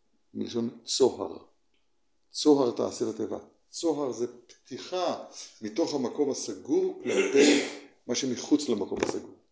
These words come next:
צוהר תעשה לתיבה. יש אומרים, יש אומרים, אבל על כל פנים צוהר זה, זה משהו שהוא חלק מהתיבה, אבל הוא פתיחה מתוך התיבה אל מחוצה לה.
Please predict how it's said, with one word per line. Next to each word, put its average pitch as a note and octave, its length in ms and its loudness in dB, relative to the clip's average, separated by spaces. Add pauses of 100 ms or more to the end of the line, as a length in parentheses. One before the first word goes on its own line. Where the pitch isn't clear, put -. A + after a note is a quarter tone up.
(520)
צוהר D#3+ 520 6
תעשה A2+ 360 -4
לתיבה. - 320 -8 (1200)
יש C#3+ 140 -4
אומרים, C#3 260 0
יש D3+ 100 -2
אומרים, B2+ 240 -4
אבל A2 100 -2
על A#2 60 -4
כל E3+ 180 6
פנים C#3+ 220 -2
צוהר F3 460 0 (440)
זה, - 260 -2
זה A2 140 -2
משהו D#3 580 2 (220)
שהוא B2 160 -4 (160)
חלק D3+ 280 6
מהתיבה, C#3+ 500 2
אבל C3 140 2
הוא B2 160 2
פתיחה C#3+ 720 0
מתוך B2+ 480 4
התיבה E3 440 2
אל E3 220 6
מחוצה D3+ 480 4
לה. G2 160 0